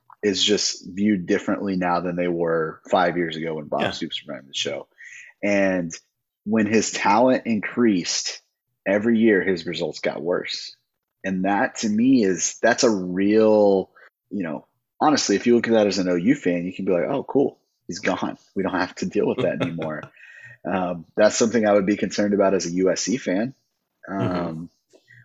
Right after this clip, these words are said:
Speaker 1: once I got over the initial just, "Oh my God, we got Lincoln Riley from Oklahoma. Like, that'd be crazy." But the,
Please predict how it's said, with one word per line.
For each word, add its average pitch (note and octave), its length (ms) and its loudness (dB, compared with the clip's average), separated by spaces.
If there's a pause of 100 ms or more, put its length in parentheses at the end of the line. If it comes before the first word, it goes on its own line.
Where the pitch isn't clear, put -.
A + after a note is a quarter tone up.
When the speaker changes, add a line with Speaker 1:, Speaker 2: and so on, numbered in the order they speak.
(100)
Speaker 1:
once G#2+ 200 -2
I G2+ 80 6
got G2 160 6
over F#2+ 200 4
the F#2 140 2
initial F2 380 0
just, D#2+ 260 -8
"Oh G2+ 100 -4
my F2 120 -4
God, G2 260 -4
we F2+ 80 -10
got E2 280 -6
Lincoln F#2 260 -6
Riley G2 260 -2
from D#2+ 180 -8
Oklahoma. F#2+ 500 -2
Like, D#2+ 180 -4
that'd G2+ 120 2
be F#2+ 160 -2
crazy." F#2+ 420 -2
But E2+ 240 0 (800)
the, F#2 560 -2